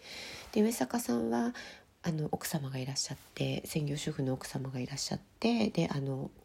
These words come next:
娘様がいらっしゃるんですけれども、で、そのことを、あの、Facebookなどでもオープンにされていて、で、ものすごく良い生活をされていたり、素敵なお家に住んでらっしゃったり、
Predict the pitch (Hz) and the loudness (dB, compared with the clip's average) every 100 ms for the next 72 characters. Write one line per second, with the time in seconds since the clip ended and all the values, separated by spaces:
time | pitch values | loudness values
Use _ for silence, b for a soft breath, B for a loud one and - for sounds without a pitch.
0 | - - 147 156 147 139 131 123 127 135 | -8 -4 0 0 0 0 2 0 0 -2
1 | 135 - 131 139 - 131 127 143 151 175 | -4 -4 -6 -6 -2 0 0 0 2 2
2 | B B B B B - 254 254 254 254 | B B B B B 0 4 4 4 2
3 | - 170 127 - - - 135 123 123 - | 4 2 2 -2 -6 -6 -4 -4 -6 -4
4 | 135 - 131 135 - - 117 113 - - | -4 -4 -4 -4 -6 -8 -6 -4 -6 -6
5 | - 139 - - 113 117 - 120 - - | -4 -4 -2 -6 -6 -6 -6 -6 -6 -8
6 | 117 - 185 170 - - - 170 185 214 | -8 4 8 8 4 0 4 6 6 4
7 | - 294 - 156 165 180 - - - - | 4 2 2 2 2 0 -6 -6 -4 -2
8 | - - - - 139 143 135 - 135 131 | -2 0 -2 -2 -6 -2 -4 -2 -4 -4
9 | - - 156 143 147 - 147 - 151 135 | -4 -6 -4 -4 -4 -2 -4 -4 -4 -2
10 | 131 135 - 135 - 143 139 | 0 0 -2 -2 -2 -2 -2